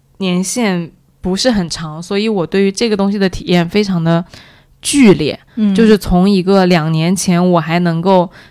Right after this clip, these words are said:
Speaker 1: 在三，零下三十度凌晨五点钟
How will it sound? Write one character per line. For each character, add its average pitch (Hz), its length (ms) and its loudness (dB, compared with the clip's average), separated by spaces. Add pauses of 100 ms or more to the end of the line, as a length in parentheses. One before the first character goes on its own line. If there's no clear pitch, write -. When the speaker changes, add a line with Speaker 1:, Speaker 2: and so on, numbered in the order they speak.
(140)
Speaker 1:
在 180 580 2 (300)
三， 226 320 0
零 185 180 4
下 220 200 2
三 226 220 2
十 185 160 0
度 175 320 2
凌 170 240 0
晨 180 260 2
五 170 220 0
点 185 240 4
钟 156 240 -2